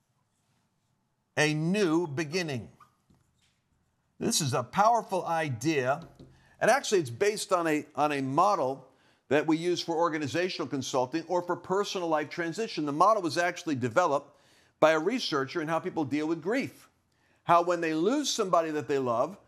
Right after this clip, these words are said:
they have to have a, a period of mourning to let go.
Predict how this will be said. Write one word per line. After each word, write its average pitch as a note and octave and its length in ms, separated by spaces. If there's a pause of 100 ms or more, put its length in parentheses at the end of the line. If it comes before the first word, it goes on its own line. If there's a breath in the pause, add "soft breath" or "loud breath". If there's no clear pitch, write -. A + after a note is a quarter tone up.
(240 soft breath)
they F3 140
have A3+ 200
to G3 100
have F#3+ 380
a, E3+ 100
a D#3+ 160
period F#3+ 680
of D#3+ 160
mourning F3 540
to F3+ 120
let F3+ 240
go. D#3 520